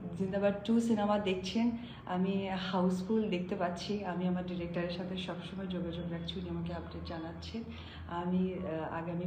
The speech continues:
পরশু দিনই ঢাকায় এসে আমি সিনেমা হলে যাব। আহ, আমি, আমার যা প্ল্যানিং আছে, আমি ঠিক ওইভাবেই আপনাদের সাথে যোগদান করব। আর, আহ, যেভাবে, আহ, সিনেমার, আহ, সাথে আছেন,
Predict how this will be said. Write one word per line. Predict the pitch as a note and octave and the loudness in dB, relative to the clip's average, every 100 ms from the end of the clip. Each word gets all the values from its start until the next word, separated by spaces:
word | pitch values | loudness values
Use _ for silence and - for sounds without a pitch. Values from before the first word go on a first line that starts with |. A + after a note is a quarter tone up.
| F3+ | -2
পরশু | - - | -4 -4
দিনই | F#3 F#3+ G#3 G3+ - | -2 0 0 -2 -4
ঢাকায় | E3+ E3 F3 | -4 -4 -2
এসে | D#3+ E3 - B3+ C#4 - - - | -2 -2 0 0 0 -4 -10 -8
আমি | D#3 D#3+ F3+ | -6 -4 -4
সিনেমা | E3+ D#3+ E3 | -4 -2 -2
হলে | E3+ F3 F3+ | -2 -2 -2
যাব। | F3 D#3+ D#3 F3 A3 - - - - - | -2 -2 -2 -4 -4 -8 -12 -14 -14 -8
আহ, | D#3+ D#3 D#3 E3 | -6 -6 -4 -4
আমি, | E3 E3 | -2 -2
আমার | E3+ F3+ F#3 | 0 0 2
যা | F#3+ F#3 | 0 -2
প্ল্যানিং | F3 E3+ F3 F3+ | -4 -2 0 0
আছে, | E3+ - G#3+ | -2 -4 -4
আমি | G3+ E3+ E3+ | -2 -2 -2
ঠিক | E3+ E3 | -4 -4
ওইভাবেই | D#3+ E3 E3+ F3 E3 E3+ - - | -4 -4 -4 -4 -4 -6 -10 -10
আপনাদের | C3+ C3 D3 D#3 | -10 -8 -6 -6
সাথে | - D#3+ | -6 -10
যোগদান | - D3+ - D3 D3 | -8 -8 -6 -6 -4
করব। | D3 C#3+ C#3 - - - - - - - - | -6 -6 -8 -8 -8 -10 -10 -10 -10 -12 -8
আর, | - D#3 D3+ | -4 0 2
আহ, | D#3 D#3 D3+ D3+ C#3+ E3+ | 4 4 6 4 2 2
যেভাবে, | F3+ A3+ A3+ A#3+ A3 B3 C4+ C4+ F3 | 6 6 8 6 6 6 4 2 0
আহ, | F3 E3+ E3+ | 0 -2 -2
সিনেমার, | G3 F#3+ G3 G3+ | -2 0 0 0
আহ, | - - - C#3+ | -2 -6 -4 -2
সাথে | - F#3+ - A3+ | -2 -4 2 4
আছেন, | E3+ - - F3+ | 4 2 0 0